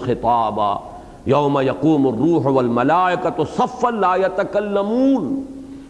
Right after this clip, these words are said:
فرشتے تک بولنے کی جرات نہیں کریں گے اور انہیں اختیار حاصل نہیں ہوگا۔ تو ظاہر بات ہے کہ مجرموں کی زبانیں تو گنگ ہوں گی۔ یہ اب مشابہت کے مضامین تھے جو میں نے آپ کے سامنے رکھے۔ ایک چیز اور نوٹ کرنے کی ہے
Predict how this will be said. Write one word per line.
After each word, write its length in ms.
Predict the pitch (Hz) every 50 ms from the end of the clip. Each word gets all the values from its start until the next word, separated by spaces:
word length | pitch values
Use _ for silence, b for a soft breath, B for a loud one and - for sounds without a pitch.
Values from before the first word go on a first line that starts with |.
| B - -
فرشتے 460 | 165 175 220 226 - - - 269 254 - - -
تک 180 | 294 311 226
بولنے 400 | 262 254 247 240 226 214 208 196
کی 100 | 160 175
جرات 320 | 165 147 151 160 151 151 -
نہیں 140 | 135 139 131
کریں 360 | 101 110 117 117 117 110 98
گے 120 | - - -
اور 100 | - 147
انہیں 200 | 147 139 139 131
اختیار 400 | 135 - 143 139 139 139 143 131 -
حاصل 260 | - 120 120 - 120
نہیں 200 | 107 98 104 107 90 101
ہوگا۔ 280 | 98 87 - 107 - 320 - - B B B B B B B B
تو 100 | - 120
ظاہر 240 | 113 117 127 139 139
بات 280 | 120 117 117 123 - 156
ہے 40 | 156
کہ 120 | 160 156
مجرموں 460 | 127 123 135 139 156 196 214 214 202
کی 120 | 147 - 143
زبانیں 400 | 123 127 113 113 117 123 127 123 -
تو 60 | 113
گنگ 260 | 107 117 135 143 127 110
ہوں 160 | 131 170 202 226
گی۔ 300 | 214 180 131 - - - - - - - - - - - - - - - - B B B B B B B
یہ 260 | - 123 160 170 156 143
اب 80 | 131
مشابہت 640 | 131 139 - - 135 143 156 143 147 143 139 - -
کے 80 | - 123
مضامین 520 | 113 110 107 110 107 107 107 123 139 135
تھے 120 | - 143 127
جو 120 | 110 107
میں 100 | 101 101
نے 100 | 104 101
آپ 200 | 95 98 101 -
کے 60 | 110 107 -
سامنے 300 | 113 98 101 107 104 101
رکھے۔ 260 | 120 - - - 180
ایک 200 | 180 151 127 -
چیز 160 | 131 139 127
اور 160 | 135 170 180
نوٹ 280 | 165 160 170 170 165 -
کرنے 260 | 147 135 127 139 127
کی 200 | - - 110 104
ہے 120 | 107 -